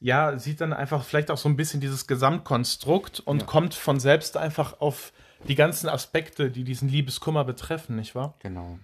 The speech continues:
Speaker 2: Also Gefühle bewusst machen, sie annehmen,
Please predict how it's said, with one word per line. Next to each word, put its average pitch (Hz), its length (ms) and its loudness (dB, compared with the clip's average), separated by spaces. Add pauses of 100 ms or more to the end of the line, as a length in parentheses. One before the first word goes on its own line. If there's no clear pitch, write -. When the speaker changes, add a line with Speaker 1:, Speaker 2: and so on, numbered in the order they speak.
(260)
Speaker 2:
Also 92 380 -8 (400)
Gefühle 156 680 2
bewusst 127 400 -6
machen, 135 480 -4
sie 110 220 -8
annehmen, 131 540 -2